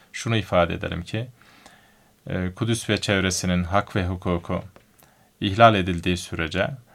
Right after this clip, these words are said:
tarih bu olayları kara bir leke olarak anacaktır. O bölgenin binlerce yıllık devam eden demografik yapısı, insan, e, hakkı ve hukuku bellidir.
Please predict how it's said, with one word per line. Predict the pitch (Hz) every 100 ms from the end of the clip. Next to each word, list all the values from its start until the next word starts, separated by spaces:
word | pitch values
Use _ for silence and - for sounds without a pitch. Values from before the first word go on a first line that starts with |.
| _
tarih | - 98 101 92 -
bu | 95
olayları | 92 90 92 107
kara | - 107 104
bir | 101 98 -
leke | 98 90 107
olarak | 87 82 80 - - _ - -
anacaktır. | 90 85 85 82 - - - - - -
O | 107
bölgenin | 113 104 107 107 104
binlerce | 110 113 104 101
yıllık | 95 90 92 95
devam | 95 95
eden | 92 98 95 110 - _ -
demografik | 107 104 95 98 95 -
yapısı, | 95 90 - 90 85 - _ _ -
insan, | 104 101 - 104 90 - -
e, |
hakkı | 90 87 98 87 - 87 95 - - - - -
ve | 104 107 - 92
hukuku | 110 110 110 98 143 185 - _ -
bellidir. | 123 120 120 98 87 -